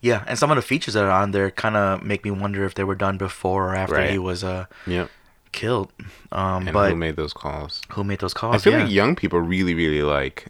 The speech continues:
Speaker 2: um, X X X Tentacion.
Speaker 1: I, I'll say I, I can see why in a way.
Speaker 2: Mm.
Speaker 1: You know, uh, we're obviously not a part of that young crowd,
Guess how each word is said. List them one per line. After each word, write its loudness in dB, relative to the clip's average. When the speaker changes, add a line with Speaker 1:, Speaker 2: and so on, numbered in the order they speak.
Speaker 2:
um, -4
X -4
X -6
X -6
Tentacion. -2
Speaker 1:
I, 6
I'll 6
say 4
I, 2
I 4
can 2
see 0
why 4
in -6
a 2
way. 6
Speaker 2:
Mm. -4
Speaker 1:
You -2
know, 4
uh, 4
we're 4
obviously 4
not 2
a -4
part 0
of 0
that 0
young -2
crowd, 2